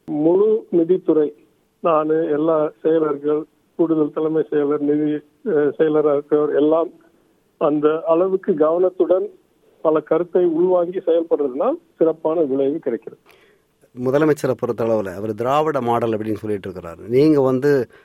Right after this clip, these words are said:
Speaker 2: அஹ், திராவிட எக்கனாமிக்ஸ் அல்லது திராவிட பொருளாதார, அஹ், மாடல் அப்படின்னு சொல்றீங்க. இந்தியாவில் இருக்கிற பல மாநிலங்கள் செயல்படும் பொருளாதாரத்தோடு ஒப்பிடும்போது திராவிட மாடல்னு சொல்றது எப்படி மாறுபடுது, வேறுபடுதுன்னு சொல்லுங்களேன்.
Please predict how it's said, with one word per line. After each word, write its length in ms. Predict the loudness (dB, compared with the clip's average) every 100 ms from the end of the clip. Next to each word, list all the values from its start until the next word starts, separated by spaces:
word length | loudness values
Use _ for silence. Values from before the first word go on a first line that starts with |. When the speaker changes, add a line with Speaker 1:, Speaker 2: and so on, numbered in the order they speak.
| _
Speaker 2:
அஹ், 200 | -6 -6
திராவிட 600 | -4 -2 0 0 0 0
எக்கனாமிக்ஸ் 480 | 0 0 0 0 -4
அல்லது 200 | -2 -2
திராவிட 400 | 0 0 0 -2 -4
பொருளாதார, 760 | -4 0 0 0 0 0 -2 -4 -8
அஹ், 120 | -4
மாடல் 320 | -2 -2 -2
அப்படின்னு 260 | -4 -4 -6 -8
சொல்றீங்க. 260 | -12 -14 -18 _ -20 -20 _
இந்தியாவில் 580 | -6 -2 0 2 2 2
இருக்கிற 300 | 0 -2 -6
பல 320 | -4 -2 0
மாநிலங்கள் 560 | 0 0 2 0 0 -2
செயல்படும் 440 | -4 -6 -2 -4
பொருளாதாரத்தோடு 720 | -2 -2 0 0 0 -2 -4
ஒப்பிடும்போது 640 | -6 -8 -6 -4 -2 -2 -6 -12 -20 -20 -10
திராவிட 500 | -4 0 0 0 0
மாடல்னு 280 | 0 0 -2
சொல்றது 360 | -4 -6 -2
எப்படி 240 | -2 2 2
மாறுபடுது, 560 | 2 0 0 -2 -2
வேறுபடுதுன்னு 520 | 0 0 0 -4 -6 -6
சொல்லுங்களேன். 420 | -8 -10 -12